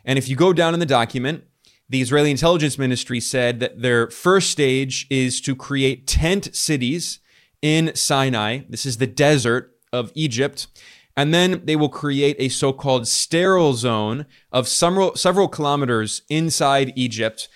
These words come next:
And they say, quote, "The return of the population to activities or residences near the border with Israel should not be allowed." So this is permanent. It's permanent displacement of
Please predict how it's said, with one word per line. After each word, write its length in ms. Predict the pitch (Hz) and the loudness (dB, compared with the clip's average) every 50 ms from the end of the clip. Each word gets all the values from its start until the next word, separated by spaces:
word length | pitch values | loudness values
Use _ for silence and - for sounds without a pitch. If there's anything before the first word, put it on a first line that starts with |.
| _ _ _ _ _ - | _ _ _ _ _ -2
And 160 | 139 139 143 | -2 0 2
they 60 | 143 | 0
say, 300 | 135 - 160 147 143 139 | 0 0 2 2 2 0
quote, 420 | 135 - 147 143 139 139 139 - _ _ _ _ | 0 0 2 2 2 2 0 -4 _ _ _ _
"The 140 | - 127 143 | -2 0 2
return 580 | 143 147 143 139 - - 180 196 214 226 226 214 | 4 4 2 2 -2 0 2 2 4 4 4 2
of 120 | 202 165 | 2 0
the 80 | 160 143 | -2 -4
population 960 | - 156 156 160 160 - 170 156 143 139 143 151 143 - - 156 147 147 147 | -2 0 0 0 0 0 -2 0 2 2 2 2 0 -2 -4 -4 -2 -2 -4
to 180 | - - 143 131 | -4 -2 0 0
activities 640 | 120 117 - - - 170 160 170 160 170 170 147 131 | 0 0 -2 -2 -2 0 0 2 0 0 0 0 0
or 80 | 139 | 0
residences 800 | 123 123 139 143 131 127 131 120 117 113 - - 117 113 110 113 | 2 4 2 2 2 0 -2 -2 -2 -4 -2 -2 -2 -4 -2 -4
near 440 | 123 120 131 139 156 170 180 190 185 | -4 0 0 2 4 4 4 4 4
the 100 | 165 151 | 2 0
border 400 | 117 120 143 151 160 160 156 151 | 0 0 2 2 4 4 4 2
with 200 | 147 143 143 - 123 | 2 0 -2 -2 -2
Israel 520 | 139 135 117 117 120 120 117 113 110 - _ _ _ _ | -2 -2 -2 -2 -2 0 0 0 -2 -4 _ _ _ _
should 280 | - - - 156 143 | -8 -2 0 0 0
not 480 | 139 135 135 143 151 156 165 170 - - - - | 2 2 2 4 2 2 2 -2 -4 -8 -8 -10
be 360 | 120 139 135 131 127 131 - - | -6 -2 0 0 0 0 -2 -4
allowed." 560 | 131 131 120 123 117 110 104 95 82 - - - _ _ _ _ _ _ _ _ _ _ _ | -4 -2 0 2 4 4 4 2 0 -4 -12 -20 _ _ _ _ _ _ _ _ _ _ _
So 180 | _ - 175 175 | _ 2 4 6
this 200 | 180 202 - 208 | 6 6 4 4
is 80 | 175 - | 0 0
permanent. 480 | - - 214 214 170 139 113 90 - - _ _ _ _ _ _ | 2 4 4 6 4 2 0 -2 -6 -12 _ _ _ _ _ _
It's 220 | - 143 139 - - | -2 0 0 0 -6
permanent 580 | - - - 185 202 208 214 208 208 202 151 | -6 -2 2 2 4 4 4 4 4 2 2
displacement 840 | 143 170 160 - - - 147 147 156 151 - - 151 143 143 139 - - _ | 0 0 0 0 -2 0 0 2 2 0 -2 -2 -2 -2 -2 -4 -6 -6 _
of 420 | 139 135 135 135 135 135 123 131 | 0 2 2 2 2 2 0 -4